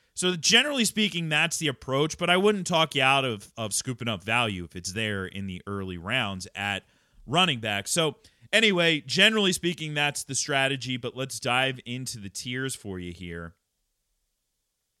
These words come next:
And at the top, I, I do have the top tier of Christian McCaffrey and Dalvin Cook. I think that's your number one, number two picks this year. Sometimes there's a debate at the top. This is not one of those years. I'm not worried about Christian McCaffrey's injuries from last year.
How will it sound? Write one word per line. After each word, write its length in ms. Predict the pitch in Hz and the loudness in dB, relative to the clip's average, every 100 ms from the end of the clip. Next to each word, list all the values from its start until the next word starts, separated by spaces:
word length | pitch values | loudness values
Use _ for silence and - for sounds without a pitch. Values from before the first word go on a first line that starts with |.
| _ _ | _ _
And 300 | 160 170 160 | 0 0 -2
at 280 | 160 175 202 | 0 2 2
the 100 | 196 | -2
top, 460 | 160 175 165 170 - | -2 4 6 6 4
I, 180 | 143 143 | 0 2
I 80 | 147 | 0
do 220 | 135 160 | -2 0
have 220 | 170 156 | 2 2
the 60 | 139 | 0
top 220 | 123 160 | 0 0
tier 180 | - 151 | 0 -2
of 100 | 131 | -2
Christian 320 | - 143 139 | -2 -4 -4
McCaffrey 400 | 123 127 120 120 | -2 -2 -2 -4
and 80 | 110 | -6
Dalvin 300 | 107 101 98 | -4 -6 -6
Cook. 300 | - 107 101 | -6 -6 -4
I 80 | 107 | -8
think 180 | 143 135 | -8 -6
that's 180 | 127 | -6
your 100 | - | -4
number 200 | 120 113 | -4 -6
one, 240 | 113 113 110 | -6 -6 -4
number 200 | 104 98 | -6 -8
two 220 | - 123 | -6 -8
picks 300 | - 113 - | -6 -6 -4
this 180 | 110 - | -6 -6
year. 140 | 110 | -4
Sometimes 500 | 107 208 247 247 233 | 0 -2 0 0 2
there's 220 | 185 180 | 2 2
a 60 | 143 | -2
debate 340 | 127 123 127 | -6 -2 -4
at 80 | 123 | -4
the 60 | 113 | -8
top. 340 | - 120 113 | -2 -2 -2
This 160 | 123 - | -4 -6
is 140 | 104 | -4
not 320 | 117 120 120 | -2 -2 -2
one 120 | 127 120 | -4 -8
of 60 | |
those 260 | 104 104 90 | -6 -8 -4
years. 300 | 120 120 104 | -2 -2 -4
I'm 80 | 90 | -6
not 260 | 92 90 | -6 -6
worried 280 | 90 104 123 | -6 -4 -4
about 240 | 135 135 | -2 -4
Christian 280 | - 123 - 120 | -4 -10 -8 -8
McCaffrey's 560 | 117 110 107 113 98 | -6 -6 -6 -8 -10
injuries 360 | 90 98 98 95 | -8 -10 -8 -10
from 140 | - | -10
last 400 | 110 85 85 - | -10 -8 -8 -10
year. 220 | 90 85 | -8 -10